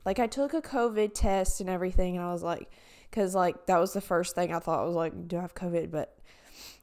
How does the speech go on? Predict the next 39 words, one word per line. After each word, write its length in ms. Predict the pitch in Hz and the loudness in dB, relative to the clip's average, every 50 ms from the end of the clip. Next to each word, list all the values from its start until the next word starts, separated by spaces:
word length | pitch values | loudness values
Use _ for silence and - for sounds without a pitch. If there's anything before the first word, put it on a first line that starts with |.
| - - - | -10 -8 -6
I 40 | |
took 160 | 185 - 190 185 | -4 -4 -2 -4
a 40 | 175 | -2
test, 560 | 170 - 170 165 156 151 160 170 - - - | -2 0 0 2 2 2 0 0 -2 -4 -2
and 220 | 135 107 101 98 | -2 -4 -4 -4
I 100 | - 170 | -6 -6
didn't. 440 | 170 170 175 - - 127 73 - - - | 0 0 0 -2 -2 -8 -12 -10 -8 -6
So 120 | - 165 165 | -2 -2 0
I 20 | 165 | 0
was 120 | 160 170 | -2 -2
like, 220 | 165 - 62 - - _ - 208 190 - - - - - - - - - - - | -4 -6 -6 -8 -10 _ -14 -14 -14 -14 -14 -12 -12 -12 -12 -14 -14 -16 -14 -12
"It's 220 | - 180 - - - - | -12 -10 -12 -12 -14 -12
allergies. 1500 | - - - 170 196 220 208 202 202 180 185 190 202 196 196 196 196 196 196 190 190 196 190 190 190 190 190 185 - - - - - - - - - | -10 -8 -4 -2 0 0 0 0 -2 -2 -4 -6 -6 -4 -4 -6 -6 -6 -8 -8 -6 -8 -8 -8 -8 -8 -10 -12 -14 -16 -20 -20 -20 -20 -20 -14 -6
Yeah, 200 | 165 196 240 - - _ | -4 -4 -4 -4 -8 _
yeah, 160 | - 233 233 - - | -10 -10 -10 -10 -10
yeah." 200 | 196 247 262 226 - - - - - - | -10 -8 -8 -10 -14 -20 -20 -20 -8 -4
And 140 | - 254 | -2 0
it's 140 | 269 269 - | 0 0 0
annoying 520 | 254 220 214 202 202 214 233 269 285 269 240 | 0 0 0 0 0 0 -2 -2 -2 -2 -4
because, 320 | 220 220 233 214 208 214 | -4 -4 -4 -4 -2 -2
like, 340 | 190 160 160 - - - - - - - _ _ _ _ _ _ _ _ _ _ _ _ _ _ - _ _ _ _ | -2 -2 -2 -4 -10 -16 -20 -20 -20 -20 _ _ _ _ _ _ _ _ _ _ _ _ _ _ -20 _ _ _ _
I 60 | 208 | 2
haven't 260 | 226 262 262 247 202 - | 2 4 4 2 0 0
taken 420 | - - 180 180 180 - 226 214 | 0 2 2 2 2 2 0 -2
anything 400 | 220 233 240 240 - 240 240 233 | 0 -2 -4 -4 -2 -2 -4 -4
for 200 | - - 226 233 | -2 0 0 0
it 60 | 233 233 | 0 0
'cause 140 | 226 196 | 0 2
I 80 | 190 185 | 4 2
don't 100 | 165 160 | 4 2
know 140 | 185 180 175 | 2 0 2
what 260 | 165 165 165 156 - | 2 0 -2 -2 -4
to 60 | - 190 | 0 2
take, 500 | - 233 233 233 233 240 247 247 240 - | 2 4 4 2 2 0 0 -2 -2 -4
and 80 | 180 | -4
I 60 | 175 175 | -2 -2
don't 120 | 156 165 | -2 -2
really, 240 | 170 175 180 180 175 | -2 -2 -2 -2 -4
like, 300 | 165 160 - - - | -6 -8 -10 -12 -16